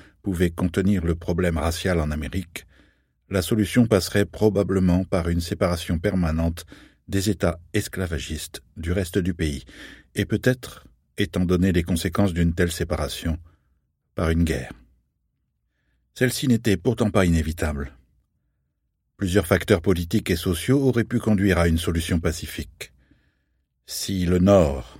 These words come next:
avait été gouverné par un président installé et non nouvellement élu, et dont les vues anti-esclavagistes avaient été moins provocatrices pour le Sud.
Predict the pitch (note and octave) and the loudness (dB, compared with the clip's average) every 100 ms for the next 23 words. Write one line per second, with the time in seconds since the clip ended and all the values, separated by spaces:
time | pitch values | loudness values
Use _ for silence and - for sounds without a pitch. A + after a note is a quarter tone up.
0 | - G2 F2+ F2+ E2+ F#2 F2 F2+ F2 G#2 | -8 -4 -2 -2 0 0 4 4 6 4
1 | E2+ E2+ E2+ G2 F2 F2 F2 E2+ G2 G2 | 4 2 2 0 0 2 0 2 -2 0
2 | - F#2 E2 - - - _ _ G#2 F2+ | 2 2 2 -2 -14 -20 _ _ 2 4
3 | F#2 F#2+ F#2 F#2+ F2+ F#2+ G2+ G2+ E2 - | 4 4 4 4 4 4 4 2 2 -4
4 | - _ E2+ D#2+ E2+ E2+ E2 F2+ F2+ F#2+ | -12 _ -6 -2 2 2 4 2 0 -2
5 | E2 - F#2+ E2+ - E2+ E2 D#2+ A#2 - | -2 -2 -2 -2 -2 -2 0 -2 -4 0
6 | G2 F2+ E2+ F#2 G#2+ F#2+ F2+ F2 - F#2 | 0 2 0 -2 0 2 4 2 -2 -2
7 | F#2 F2+ E2+ B2 A#2+ - G2 F2 - C2+ | 0 -2 -2 -4 -4 -4 -4 -4 -8 -10
8 | C2 | -12